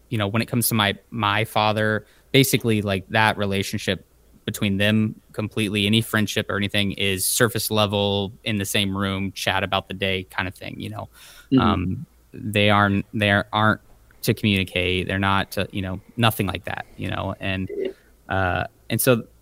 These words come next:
Speaker 1: like I said, as time goes on and I see that they're following through that and they're, you know, uh, that it helps with the trust factor, you know. But
Speaker 2: Mm-hmm.
Speaker 1: I, I, I would be,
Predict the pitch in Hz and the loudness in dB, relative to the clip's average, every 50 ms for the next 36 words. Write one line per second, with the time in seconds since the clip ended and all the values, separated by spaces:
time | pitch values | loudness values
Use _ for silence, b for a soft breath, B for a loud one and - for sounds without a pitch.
0 | _ - 110 104 107 - - 87 95 98 - - - 147 147 131 135 120 110 113 | _ -4 -4 -4 -2 -2 -2 -2 -2 -2 0 2 2 4 4 6 4 4 4 4
1 | 107 107 107 107 104 104 104 107 - - _ _ _ _ _ _ _ - 101 98 | 4 6 6 6 4 4 4 2 0 -4 _ _ _ _ _ _ _ -8 -6 -4
2 | 98 95 95 92 95 98 - - - 101 98 92 - - - - 123 120 117 117 | -4 -2 -2 -4 -4 -6 -4 -2 0 0 0 -2 -4 -6 -2 0 2 2 2 2
3 | 110 110 95 - - - - 110 107 101 95 - - - 113 107 104 101 101 101 | 2 0 0 -2 -6 -14 -6 -2 0 0 0 0 0 0 0 2 2 0 0 -2
4 | - - 107 101 98 101 98 98 98 98 98 - - - 104 98 98 98 98 101 | -4 -4 -4 -4 -2 -2 0 0 0 -2 -2 -4 -6 -8 -8 -8 -6 -6 -6 -6
5 | 98 87 - _ - - - _ 107 98 95 95 92 107 - _ _ _ _ _ | -6 -8 -10 _ -20 -20 -18 _ -10 -8 -8 -8 -8 -10 -12 _ _ _ _ _
6 | _ _ _ _ - - 107 101 95 92 92 92 110 - _ _ _ _ _ _ | _ _ _ _ -20 -12 -10 -8 -6 -6 -6 -8 -10 -12 _ _ _ _ _ _
7 | _ _ _ _ - 123 113 - - 113 95 - - 113 107 131 - - - - | _ _ _ _ -4 -2 -2 0 -2 -2 -2 0 2 2 2 0 -2 -6 -8 -6
8 | - 110 98 - 95 - - 87 82 - - - - - - - - - - b | -6 -6 -6 -6 -6 -6 -6 -6 -6 -6 -6 -8 -8 -8 -10 -10 -12 -12 -12 b
9 | b b b b _ _ _ - 101 - - - - 160 175 165 - - - 143 | b b b b _ _ _ -6 -4 -2 2 4 6 8 6 6 4 0 -2 -2
10 | 175 - - - 175 180 185 190 175 139 127 113 107 | -2 -2 -2 -2 2 2 4 4 4 4 4 2 2